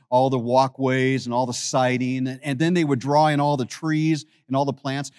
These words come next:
And then when all that was done, it was drawn on a piece of vellum. When all that was done, it would be taken to a, to a place where it was transferred onto a thick piece of mylar, plastic.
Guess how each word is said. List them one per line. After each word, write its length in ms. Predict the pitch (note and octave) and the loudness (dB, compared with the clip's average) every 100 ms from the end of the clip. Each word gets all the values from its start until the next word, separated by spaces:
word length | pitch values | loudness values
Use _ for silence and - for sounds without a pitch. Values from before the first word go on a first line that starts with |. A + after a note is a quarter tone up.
| C#3 | -2
And 100 | C3+ | 2
then 120 | G#3 | 2
when 100 | G#3+ | 4
all 200 | F#3 A3 | 4 6
that 160 | A3+ F3 | 4 2
was 180 | B2 | 0
done, 320 | G2+ D3+ D3+ B2 | -2 -2 0 -2
it 60 | |
was 120 | A#2 | -4
drawn 380 | F#2+ C#3 D#3+ F#3+ | -6 0 2 4
on 100 | E3 | 2
a 60 | C3 | 0
piece 260 | D3 D3 | -2 -4
of 80 | A#2+ | -6
vellum. 600 | G2+ B2+ C3+ G#2+ F#2+ A2 | -2 2 2 0 -8 -12
When 120 | B2+ C#3+ | -4 0
all 160 | F#3 | 0
that 140 | G#3+ E3 | 0 -2
was 120 | A#2 | -4
done, 200 | D3 D3 | -4 -2
it 40 | |
would 120 | A#2 | -4
be 100 | A2+ | -6
taken 380 | A#2 E3 D#3+ D3+ | -8 -8 -8 -8
to 220 | - C3+ A2 | -8 -4 -4
a, 120 | G#2 _ _ _ | -6 _ _ _
to 120 | C3 | -8
a 60 | A2+ | -8
place 360 | - A#2+ A#2+ | -6 -6 -6
where 160 | B2+ B2+ | -4 -4
it 40 | |
was 160 | A2 G#2 | -4 -8
transferred 680 | - - F3+ G3 - B2+ B2 | -8 -4 -2 -2 -4 -2 -2
onto 360 | B2 - A2+ | -2 -4 -6
a 40 | G#2+ | -8
thick 340 | - G3 - | -8 -12 -10
piece 280 | F3 E3 B2+ | -6 -4 -4
of 80 | G#2+ | -2
mylar, 640 | A2+ A#2+ C#3 G#2+ E2 D#2+ - | -2 -2 -4 -6 -10 -16 -8
plastic. 480 | C#3+ D3 D3 G2+ | -4 -4 -6 _